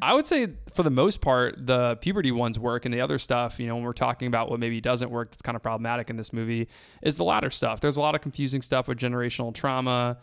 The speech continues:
and even kind of identity stuff, and we'll get more into that. But ultimately, I'm just really happy that Pixar is becoming more equitable in who they're giving a platform to.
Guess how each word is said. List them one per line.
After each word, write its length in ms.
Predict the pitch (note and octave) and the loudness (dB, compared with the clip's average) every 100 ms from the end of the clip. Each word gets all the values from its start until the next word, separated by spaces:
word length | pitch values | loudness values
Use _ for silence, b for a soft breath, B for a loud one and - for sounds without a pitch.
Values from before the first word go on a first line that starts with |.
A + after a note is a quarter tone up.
| b b b | b b b
and 460 | B2 A#2 A2+ A2+ A2 | -2 0 0 -2 -4
even 220 | - A#2+ A#2+ | -4 -2 -2
kind 160 | A#2 | -2
of 180 | A2+ B2 - | -4 -8 -8
identity 500 | A2+ A#2 B2 A#2+ A#2+ | -6 -2 -2 0 -2
stuff, 380 | - B2+ A#2+ A#2+ - | -2 0 0 -2 -8
and 100 | C#3+ | 0
we'll 100 | D#3 | 2
get 140 | E3+ D3+ | 4 4
more 220 | C3+ A#2+ | 2 2
into 160 | B2+ B2 | 2 0
that. 300 | A2+ A2 C3 | -2 -2 0
But 180 | B2 - | 0 0
ultimately, 460 | E3 G3+ D3 C3 A#2+ | 0 0 0 0 0
I'm 100 | B2 | 0
just 160 | B2 A#2+ | -2 -2
really 240 | A#2+ A#2+ | -2 -2
happy 500 | A#2 A2+ A#2 A#2 A2 | -2 -4 -4 -6 -6
that 340 | A#2 A2 - | -6 -6 -2
Pixar 600 | - C3 - A#2 A2 G#2+ A2+ b b | -4 -2 -2 0 -2 -4 -8 b b
is 140 | - A#2 | -6 -4
becoming 300 | A#2+ B2+ A#2 | -2 0 2
more 180 | A#2+ C3+ | 2 2
equitable 640 | A#2 - A2 A2 A2 A#2+ b b - | -2 -2 -2 -2 -6 -8 b b -8
in 80 | |
who 120 | A#2+ A#2+ | -4 -2
they're 80 | A2+ | -2
giving 220 | A2+ A#2 | -2 -2
a 40 | |
platform 400 | A2+ A2 - A2 | -2 -4 -4 -8
to. 280 | - A2 D3+ | -6 -6 -6